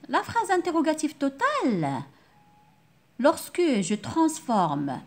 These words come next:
une phrase interrogative totale, ça veut dire dans la réponse, je trouve soit oui, soit non. Pas plus. Et c'est une réponse juste.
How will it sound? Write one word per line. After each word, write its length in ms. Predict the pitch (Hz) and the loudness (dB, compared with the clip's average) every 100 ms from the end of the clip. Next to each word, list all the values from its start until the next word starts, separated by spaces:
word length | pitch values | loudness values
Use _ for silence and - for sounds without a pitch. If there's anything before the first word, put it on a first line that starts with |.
| - | 2
une 240 | 294 285 | 6 6
phrase 480 | 233 - 269 240 180 165 | 4 -2 0 2 0 -2
interrogative 960 | 190 190 190 196 180 185 - 175 160 - | -4 -4 -4 -4 -4 -4 -4 -6 -6 -10
totale, 300 | 170 170 415 539 392 202 | -8 -6 -2 -2 -2 -4
ça 220 | - 175 | -4 -4
veut 140 | 170 | -4
dire 220 | 165 170 | -4 -4
dans 160 | 165 156 | -2 -2
la 140 | 156 | -2
réponse, 360 | 156 160 - 349 | -2 -4 -6 -6
je 140 | 285 175 | -4 -6
trouve 300 | 165 - 165 | -8 -8 -8
soit 320 | - 156 147 | -6 -4 -2
oui, 300 | 147 220 - - - | 2 2 0 -4 -18
soit 340 | - 254 269 | -10 -2 0
non. 220 | 214 127 - - _ _ _ _ _ _ _ _ _ _ - _ _ _ _ _ _ - _ | 0 -2 -8 -18 _ _ _ _ _ _ _ _ _ _ -20 _ _ _ _ _ _ -20 _
Pas 140 | 180 | -2
plus. 360 | 175 - 190 - - - _ _ | -2 -4 -14 -14 -18 -20 _ _
Et 100 | 202 | -8
c'est 240 | 220 226 | -8 -4
une 120 | - 269 | 0 2
réponse 440 | 254 254 277 277 277 | 2 0 0 2 0
juste. 500 | 208 151 135 - | 0 -2 -6 -12